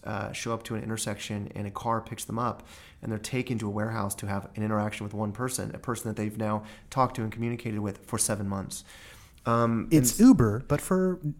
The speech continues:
Speaker 2: talking with
Speaker 1: Oh, my
Speaker 2: actors.
Speaker 1: favorite is
Speaker 2: Yeah.
Speaker 1: trying to tell an Uber, 'cause I, no, the actors don't, <laughs> but before this, the actors don't know who I am either. So I've always, no one knows who I am. I mean, literally, this is the first time I've ever spoken about it
Speaker 2: Oh, wow.
Speaker 1: publicly. So
Speaker 2: And
Speaker 1: the
Speaker 2: we won't,
Speaker 1: act-
Speaker 2: you won't, we won't even be dropping this. We drop on Fridays.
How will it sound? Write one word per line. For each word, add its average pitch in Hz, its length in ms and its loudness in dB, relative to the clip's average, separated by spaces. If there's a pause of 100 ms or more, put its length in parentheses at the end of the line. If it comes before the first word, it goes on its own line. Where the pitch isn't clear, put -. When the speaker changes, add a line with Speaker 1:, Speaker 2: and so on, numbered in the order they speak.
(160)
Speaker 2:
talking 147 300 2
with 175 100 6
Speaker 1:
Oh, 139 80 8
my 139 120 8
Speaker 2:
actors. 110 140 6
Speaker 1:
favorite 127 260 6
is 123 100 8
Speaker 2:
Yeah. 127 80 6
Speaker 1:
trying 120 160 6
to - 60 0
tell 113 180 2
an 120 80 2
Uber, 117 180 0
'cause 123 220 -2
I, 127 160 0 (240)
no, 151 260 10
the 190 300 10
actors 175 360 10
don't, 113 340 6
<laughs> - 0 -
but 147 200 6
before 170 260 4
this, 135 120 0
the 120 80 -2
actors 117 280 0
don't 101 160 0
know 104 120 0
who 104 100 0
I 98 60 0
am 98 160 0
either. 98 240 0
So 104 120 -2
I've 117 200 0
always, 113 420 2
no 120 240 4
one 117 220 4
knows 107 180 0
who 104 120 0
I 104 220 0
am. 107 200 2
I 110 40 0
mean, 113 140 -2
literally, 120 260 2
this 110 100 -2
is 110 60 -4
the 107 60 -2
first 120 240 0
time 113 80 2
I've 104 60 0
ever 107 160 0
spoken 107 300 -2
about 107 140 0
it 104 120 -8
Speaker 2:
Oh, 123 60 2
wow. 123 40 6
Speaker 1:
publicly. 110 320 2 (380)
So 131 120 0
Speaker 2:
And 139 100 12
Speaker 1:
the 151 60 12
Speaker 2:
we 180 80 12
won't, 180 140 12
Speaker 1:
act- 147 80 6
Speaker 2:
you 165 120 12
won't, 156 280 10
we 151 160 4
won't 151 300 6
even 131 260 0
be 120 80 2
dropping 120 460 0
this. 110 260 0
We 120 120 6
drop 117 180 4
on 113 100 0
Fridays. 113 480 -2